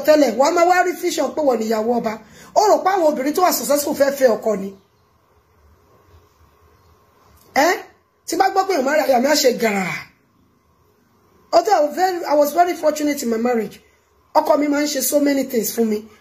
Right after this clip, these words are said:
Wípé a fẹ́ take care èèyàn, a fẹ́ ṣe báyìí, ó máa ń ṣe, ó try.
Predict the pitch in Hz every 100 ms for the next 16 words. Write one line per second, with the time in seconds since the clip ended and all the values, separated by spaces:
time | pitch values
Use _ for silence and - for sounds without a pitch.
0 | - 294 302 285 285 - _ 240 240 285
1 | - 285 269 240 208 196 175 - _ 233
2 | 247 254 240 233 262 226 285 277 247 269
3 | 285 277 - 285